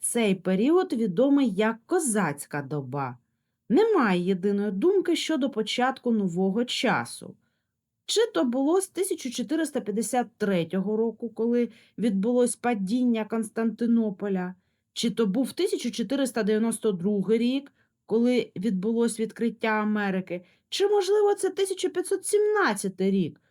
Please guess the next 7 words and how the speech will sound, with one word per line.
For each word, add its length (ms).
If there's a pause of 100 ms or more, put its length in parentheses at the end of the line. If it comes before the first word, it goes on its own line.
(240)
коли 460
сталася 800 (120)
реформація, 960 (220)
але 540
його 540
закінчення 1160
датують 720